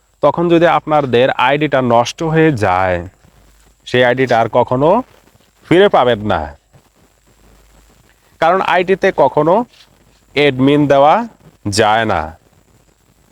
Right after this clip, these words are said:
সেই জন্য আপনাদেরকে বলবো, আপনারা এখনও যারা আইডিতে কাজ করতেছেন, আপনারা আইডি বাদ দিয়ে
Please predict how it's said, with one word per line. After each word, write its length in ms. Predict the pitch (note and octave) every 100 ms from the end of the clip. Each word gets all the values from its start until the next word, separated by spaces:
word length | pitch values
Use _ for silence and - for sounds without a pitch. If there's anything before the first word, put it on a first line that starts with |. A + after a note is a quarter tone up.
| _ _ _ _ _
সেই 260 | - C#3 D3+
জন্য 260 | E3 D#3+ D#3
আপনাদেরকে 500 | D3+ D#3 C#3 A#2+ D3
বলবো, 320 | B2+ B2 D3
আপনারা 540 | - A2 B2 B2 B2
এখনও 360 | B2 C#3+ F3 F3+
যারা 280 | D3 C3+ C#3
আইডিতে 480 | - C3+ C#3 C#3+
কাজ 220 | D3+ C#3+ -
করতেছেন, 520 | D3+ - C#3+ B2 B2+
আপনারা 380 | A#2 - A#2 A#2+
আইডি 380 | B2 B2+ B2+
বাদ 200 | C3 B2
দিয়ে 320 | A#2+ B2+ D3+